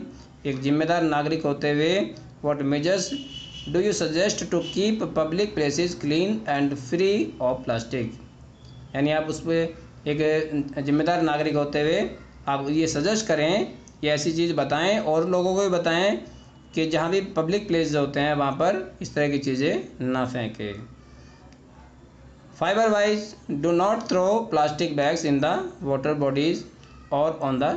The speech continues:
road, ना तो पानी में फेंके जो plastic bags होते हैं, ना ही road पे फेंके। Take the cotton carry bag or a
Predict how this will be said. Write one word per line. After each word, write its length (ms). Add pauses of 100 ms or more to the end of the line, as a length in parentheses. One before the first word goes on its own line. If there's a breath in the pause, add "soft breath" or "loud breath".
(180)
road, 260
ना 200
तो 140
पानी 360
में 120
फेंके 460
जो 80
plastic 360
bags 200
होते 240
हैं, 160
ना 200
ही 160
road 280
पे 80
फेंके। 440 (680 loud breath)
Take 180
the 80 (120)
cotton 360
carry 240
bag 300 (180)
or 120
a 100